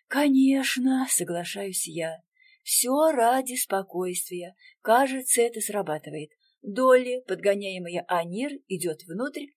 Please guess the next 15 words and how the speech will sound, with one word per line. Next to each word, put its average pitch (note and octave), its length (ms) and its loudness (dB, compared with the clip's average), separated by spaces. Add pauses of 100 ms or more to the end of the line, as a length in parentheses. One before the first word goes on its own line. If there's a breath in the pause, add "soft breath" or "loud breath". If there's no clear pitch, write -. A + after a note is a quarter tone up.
(180)
и D#4+ 100 -6
забирается F3+ 580 -4
в D3+ 40 -20
гнездо. D3+ 460 -10 (920)
"Ты F3 180 -4
в - 120 -10
порядке?" — F3 800 0 (180)
спрашивает B3+ 640 -10
Элла. A#3+ 280 -6 (560 loud breath)
"Да, A#3 680 0
только A3+ 260 2
немного B3 400 -2
шумно", — A3+ 560 -4 (220 soft breath)
говорю E3+ 320 -2
я, G3 280 -2